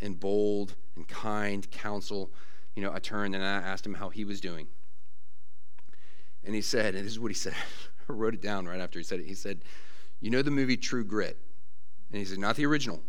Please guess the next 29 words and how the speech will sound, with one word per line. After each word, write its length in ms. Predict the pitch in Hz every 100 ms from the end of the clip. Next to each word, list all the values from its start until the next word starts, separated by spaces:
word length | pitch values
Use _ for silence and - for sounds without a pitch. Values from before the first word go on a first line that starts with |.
| - - - -
uh, 260 | 107 104 101
not 200 | 107 110
the 80 | 131
original, 360 | 139 131 127
but 140 | 110 117
the 60 |
one 180 | 113 113
with 100 | 107
Jeff 220 | 110 104
Bridges. 400 | - 101 85 - - - - -
Uh, 220 | 110 104 101
you 120 | 110
know, 100 | 120
at 100 | 139
the 160 | 139 131
end, 340 | 117 104 104 -
uh, 160 | 107
the 100 | 101
marshal, 420 | 104 113 107 104
Jeff 240 | 95 107 -
Bridges, 320 | 113 104 92
has 180 | 98 87
rescued 440 | 101 110 - 151
the 40 | 143
little 180 | 135
girl 260 | 120 117 117
from 180 | 123 107
the 100 | 98
outlaws, 640 | 98 104 98 87 87 85